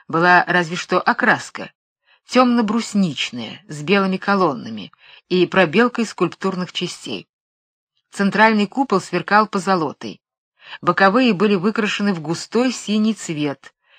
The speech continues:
и украшены металлическими накладками,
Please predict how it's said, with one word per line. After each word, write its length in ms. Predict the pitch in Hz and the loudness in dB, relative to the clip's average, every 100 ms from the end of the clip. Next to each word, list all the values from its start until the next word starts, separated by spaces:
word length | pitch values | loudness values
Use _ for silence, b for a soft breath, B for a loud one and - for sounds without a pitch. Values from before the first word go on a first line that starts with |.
| b | b
и 80 | 170 | 0
украшены 560 | 160 170 202 - 226 | 2 4 4 2 0
металлическими 680 | 208 175 156 151 - - 185 | 0 0 -2 -4 -8 -8 -6
накладками, 840 | 185 202 180 160 135 - - 113 | -4 -2 0 0 0 -8 -10 -10